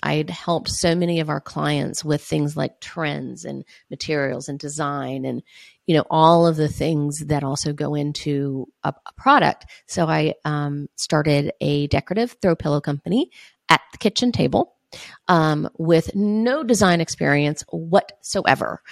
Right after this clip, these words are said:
and really created a company that was centered around the idea of having affordable, durable, family friendly, family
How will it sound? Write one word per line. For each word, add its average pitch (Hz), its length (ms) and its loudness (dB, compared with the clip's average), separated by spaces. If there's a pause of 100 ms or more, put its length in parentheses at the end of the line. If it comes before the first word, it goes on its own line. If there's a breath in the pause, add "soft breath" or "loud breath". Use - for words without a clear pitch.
(320 loud breath)
and 165 640 6 (280)
really 208 360 6
created 202 340 0
a 185 60 2
company 160 400 0
that 151 340 0
was 151 400 0 (360 loud breath)
centered 196 400 0
around 160 260 2
the 156 140 -2
idea 147 500 0
of 143 320 0
having 151 520 0 (200)
affordable, 196 920 0 (260)
durable, 165 760 2 (560 soft breath)
family 185 420 4
friendly, 160 600 0
family 190 840 0